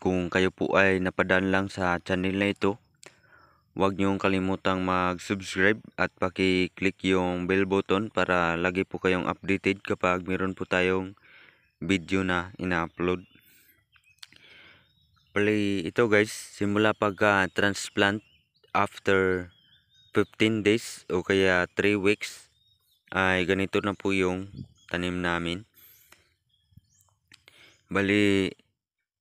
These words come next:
ito po sa ngayon ay nagsisimula na po siya na maglabas ng maliliit na bulaklak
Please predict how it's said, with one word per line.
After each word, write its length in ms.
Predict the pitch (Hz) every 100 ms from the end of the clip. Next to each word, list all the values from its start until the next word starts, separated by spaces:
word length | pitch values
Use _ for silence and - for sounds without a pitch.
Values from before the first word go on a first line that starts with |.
| _
ito 240 | 98 120
po 80 | 113
sa 160 | 117 117
ngayon 320 | 107 104 107 92
ay 480 | 98 95 95 92 90
nagsisimula 880 | 92 85 85 - 95 101 98 104
na 160 | 101 98
po 80 | 101
siya 240 | 92 98
na 560 | 92 92 90 87 85 - _ _ _ -
maglabas 640 | 87 82 90 85 98 -
ng 560 | 92 87 85 82 85 85 _ _ _ -
maliliit 480 | 92 92 87 101 92
na 320 | 92 90 82
bulaklak 480 | 95 104 - 98